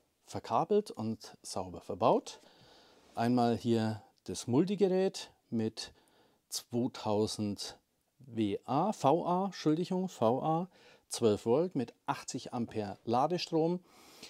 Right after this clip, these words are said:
Entspricht circa einen Wechselrichter mit tausendsechshundert Watt, was ja vollkommen ausreichend ist.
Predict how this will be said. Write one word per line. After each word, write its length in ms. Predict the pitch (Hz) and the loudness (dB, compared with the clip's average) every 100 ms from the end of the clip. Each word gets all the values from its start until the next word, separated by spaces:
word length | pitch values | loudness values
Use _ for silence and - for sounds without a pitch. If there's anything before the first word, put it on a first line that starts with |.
| - - | -18 -4
Entspricht 720 | 127 117 - 147 - - - | -2 0 2 2 2 -6 -2
circa 360 | - 143 175 135 | 4 6 6 2
einen 260 | 127 123 117 | 2 0 0
Wechselrichter 480 | - 151 127 - | -2 -2 -2 -2
mit 180 | 107 107 | -4 -2
tausendsechshundert 760 | - 127 123 117 - 113 98 90 | -2 -2 -2 -6 -6 -4 -4 0
Watt, 160 | 151 - | -2 -2
was 160 | 101 | -6
ja 80 | 104 | -6
vollkommen 380 | - 107 - 98 | -6 -6 -6 -6
ausreichend 520 | 90 107 123 123 120 | -6 -6 -4 -4 -4
ist. 220 | 120 - | -6 -10